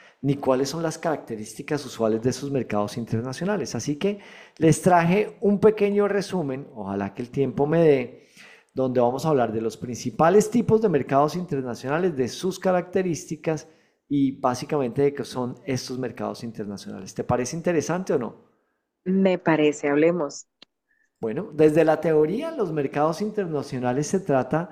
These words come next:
Speaker 1: de aquellos entornos en los que se realizan transacciones económicas entre agentes de diferentes países,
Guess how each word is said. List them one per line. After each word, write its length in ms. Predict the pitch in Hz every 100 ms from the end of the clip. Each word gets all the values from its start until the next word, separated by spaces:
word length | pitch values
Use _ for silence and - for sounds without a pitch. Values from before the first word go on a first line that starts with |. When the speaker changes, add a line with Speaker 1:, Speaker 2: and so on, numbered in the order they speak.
| - - _
Speaker 1:
de 200 | 127 143
aquellos 580 | 135 - 156 165 185 - 196
entornos 920 | 196 196 202 147 117 110 107 - _ _ _ _ _ _
en 180 | 139 135
los 240 | 135 127
que 220 | - 131
se 160 | 127 139
realizan 500 | 123 120 123 156 160
transacciones 800 | 180 170 151 143 131 123 - -
económicas 920 | 165 160 175 170 120 113 117 123 - _ _ _ _ -
entre 880 | 202 190 185 170 180 165 165 - -
agentes 640 | 131 127 151 147 147 156 147
de 80 |
diferentes 560 | 151 131 117 110 110 123
países, 640 | - 120 110 - - -